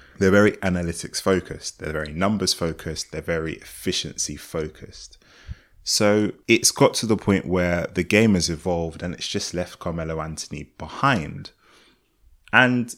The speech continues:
he isn't alone in that. Like, plenty of other players of his, uh, sort of generation have aged to the point where they're not able to dominate the game like they used to. For some players, that's the end of it, right?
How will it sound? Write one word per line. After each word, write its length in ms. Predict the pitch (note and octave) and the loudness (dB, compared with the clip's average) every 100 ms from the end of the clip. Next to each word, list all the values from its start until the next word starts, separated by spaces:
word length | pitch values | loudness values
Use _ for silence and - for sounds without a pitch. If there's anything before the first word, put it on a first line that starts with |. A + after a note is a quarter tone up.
| _ | _
he 560 | - - D#3+ F3 E3+ E3 | -6 -2 0 0 -2 2
isn't 340 | B2 A2 G#2+ - | 4 6 6 4
alone 420 | F2+ F#2 A#2 C#3+ | 2 6 6 6
in 180 | F2 D2+ | 4 2
that. 360 | F2 A2 - F2 | 2 0 0 0
Like, 460 | E2 E2 - - - | 2 0 -8 -20 -10
plenty 440 | - G2+ G2 - | 2 4 4 4
of 120 | F2 E2+ | 2 2
other 180 | D#2+ | -4
players 460 | D#2 - D#2+ D#2 D2+ | -6 -6 -4 -4 -6
of 100 | E2 | -6
his, 480 | F2 E2 D#2+ - - - | -4 -4 -4 -6 -8 -6
uh, 540 | E2 E2 D#2 D2+ - | -2 0 0 -2 -4
sort 200 | - - | -6 -6
of 40 | D2 | -4
generation 920 | F#2 E2 D#2 F2+ F2 - - E2+ F#2 - | -4 -2 0 0 0 -4 -8 -10 -10 -8
have 180 | D2+ - | -8 -4
aged 600 | F2 E2 D#2+ F#2 - - | -2 0 -2 -6 -10 -8
to 100 | - | -2
the 100 | E2 | -2
point 320 | D#2 F2+ E2 - | -2 -2 -2 -2
where 460 | D#2 D2+ D2+ D#2+ _ _ _ | 0 2 0 -4 _ _ _
they're 120 | E2+ | -4
not 160 | E2+ D#2+ | -2 -2
able 180 | F2 F2 | -4 -4
to 160 | - | -6
dominate 400 | D#2+ E2+ E2 D#2+ | -2 -2 -2 -6
the 80 | - | -8
game 300 | E2 E2 E2 | -6 -4 -4
like 180 | D#2+ - | -6 -8
they 140 | D#2 | -8
used 320 | - G2+ G2 - | -4 -4 -4 -8
to. 280 | - - A2+ _ _ _ _ _ _ - | -10 -10 -12 _ _ _ _ _ _ -20
For 140 | - F#2+ | -4 2
some 260 | - F#2+ | 4 4
players, 380 | E2 F2+ F2 D#2+ | 4 2 2 2
that's 180 | E2+ - | -2 -2
the 200 | - - | -6 0
end 180 | G2+ G2+ | 2 2
of 140 | D2 | 0
it, 120 | E2 | -4
right? 380 | - E2 F#2+ - | -2 0 0 -2